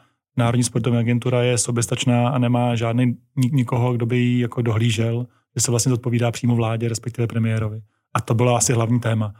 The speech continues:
A potom byli někteří, kteří říkali, "Zpět na M Š M T", někteří pod M Š M T, někteří takhle.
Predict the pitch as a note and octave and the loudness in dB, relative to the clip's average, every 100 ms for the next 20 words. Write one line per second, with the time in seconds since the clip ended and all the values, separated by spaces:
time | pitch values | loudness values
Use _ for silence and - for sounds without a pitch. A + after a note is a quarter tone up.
0 | _ _ _ B2 A#2 C3+ C3 B2+ A#2+ C3 | _ _ _ 0 2 2 2 2 0 0
1 | B2 A#2 B2 A#2+ A#2 B2+ B2+ A#2+ - C3 | 0 0 0 2 2 0 0 0 -2 0
2 | A#2+ B2 - C3+ B2+ A#2 A#2 B2 A2+ A#2 | 2 2 2 0 0 0 2 2 0 0
3 | B2 A2+ - A#2 A#2+ - B2 A#2 B2 A#2+ | 2 0 0 2 2 2 2 2 0 2
4 | A#2 G2+ A#2+ A2 - A#2 | 0 -2 -6 -6 -4 -2